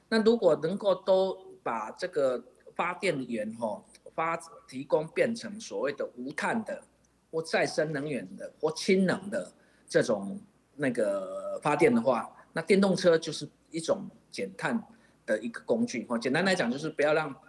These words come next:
这种污染，因为排碳其实是牵涉到污染哦。大家有一个概念就是说，排碳越高的国家，它的污染程度就越高。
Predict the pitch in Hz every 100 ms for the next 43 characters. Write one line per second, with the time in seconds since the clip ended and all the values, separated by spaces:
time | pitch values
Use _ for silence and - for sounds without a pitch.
0 | _ - 139 123 165 165 123 107 - 180
1 | 180 180 _ _ - 147 165 202 127 -
2 | _ _ _ _ - 151 156 120 127 -
3 | 131 131 120 117 113 113 - _ _ -
4 | 117 190 208 190 170 160 170 165 156 151
5 | 156 147 - _ - _ - 170 233 220
6 | 202 180 175 147 131 131 139 139 135 127
7 | 127 98 - 104 113 117 104 98 - 92
8 | 92